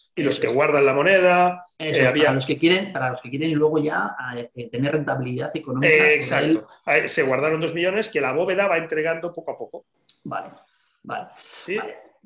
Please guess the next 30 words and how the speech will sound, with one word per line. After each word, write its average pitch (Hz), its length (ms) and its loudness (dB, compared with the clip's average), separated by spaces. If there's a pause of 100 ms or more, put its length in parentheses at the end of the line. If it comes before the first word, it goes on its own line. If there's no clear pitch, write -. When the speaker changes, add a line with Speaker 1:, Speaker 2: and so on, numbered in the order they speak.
Speaker 2:
Complejo, 220 920 2
pero 127 200 -2
más 147 160 -2
o 165 60 -2
menos 170 200 0
ya 165 300 2
lo 135 120 -4
empiezo 160 220 0
a 180 40 0
entender 175 280 -6
con 160 100 -6
el 151 60 -8
concepto 151 320 -4
de 180 80 2
piscina, 175 600 -4
pues - 140 -20
empiezas 143 280 -6
a 160 40 -4
entenderlo 135 440 -2
un 131 60 -4
poco 127 200 -8
más, 117 220 -8
¿no? 165 160 -10
Pues - 120 -16
la 117 120 -12
piscina 139 280 -10
se 135 80 -8
va 143 120 -2
llenando 170 560 -2
y, 123 240 -10